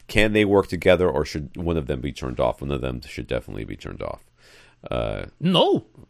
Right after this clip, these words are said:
Speaker 2: no, no. You, you can do this because what the Panasonic can do is make sure everything comes out at a thousand nits.
Speaker 1: Right.
Speaker 2: And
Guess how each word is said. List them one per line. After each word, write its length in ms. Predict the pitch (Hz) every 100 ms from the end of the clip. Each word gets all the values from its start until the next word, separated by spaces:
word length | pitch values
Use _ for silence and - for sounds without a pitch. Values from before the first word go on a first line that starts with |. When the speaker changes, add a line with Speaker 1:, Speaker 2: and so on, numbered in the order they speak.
| _
Speaker 2:
no, 380 | 156 180 311 131 _ -
no. 240 | - 139
You, 200 | 135 165
you 100 | 170
can 140 | 190 151
do 160 | 175
this 100 | 254
because 380 | - 170 165 131
what 180 | 127 175
the 80 | 156
Panasonic 520 | - 151 147 170 185
can 80 | 185
do 160 | 151 147
is 100 | 143
make 160 | 147
sure 220 | - 147 143
everything 440 | 151 165 170 143
comes 260 | 151 143 131
out 160 | 135
at 100 | 135
a 60 | 127
thousand 520 | - 120 143 160 170
nits. 420 | 196 226 - - -
Speaker 1:
Right. 400 | 78 76 71 95 -
Speaker 2:
And 440 | 143 143 139 127